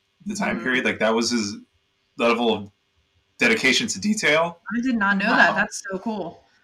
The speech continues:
Speaker 1: Yeah, I mean, gee whiz, that guy, that guy really, like, cares about making it as authentic as possible,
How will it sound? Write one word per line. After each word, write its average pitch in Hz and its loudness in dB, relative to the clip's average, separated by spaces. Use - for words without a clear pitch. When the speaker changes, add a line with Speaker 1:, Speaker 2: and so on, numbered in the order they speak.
Speaker 1:
Yeah, 175 4
I 113 4
mean, 117 2
gee 160 -4
whiz, 170 2
that 135 2
guy, 156 4
that 151 4
guy 175 4
really, 127 2
like, 101 -2
cares 110 2
about 95 0
making 110 -2
it 101 -2
as 95 -2
authentic 107 -4
as - -8
possible, 90 -2